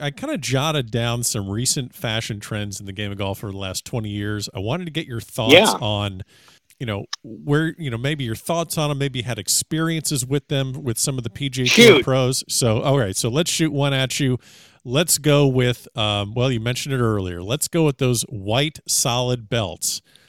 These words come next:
Speaker 1: Give me your thought on white belts.
Speaker 2: Uh, rule of thirty-six. If you're over thirty-six years old, if your waist is over thirty-six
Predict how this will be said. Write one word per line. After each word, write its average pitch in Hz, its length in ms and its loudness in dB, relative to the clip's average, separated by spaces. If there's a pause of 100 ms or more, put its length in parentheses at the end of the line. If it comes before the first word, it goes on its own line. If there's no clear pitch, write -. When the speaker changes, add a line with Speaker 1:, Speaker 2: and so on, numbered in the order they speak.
(160)
Speaker 1:
Give 120 140 0
me 143 80 0
your 143 140 2
thought 135 300 4
on 120 160 2
white 113 240 -2
belts. - 480 -6 (680)
Speaker 2:
Uh, 180 140 0 (180)
rule 233 340 8
of 214 140 4
thirty-six. 175 880 4
If 147 160 -6
you're 131 200 4
over 180 240 4
thirty-six 196 760 2
years 170 360 4
old, 156 440 6 (440)
if - 220 4
your 143 160 8
waist 151 580 6
is 175 200 6
over 170 280 6
thirty-six 165 880 2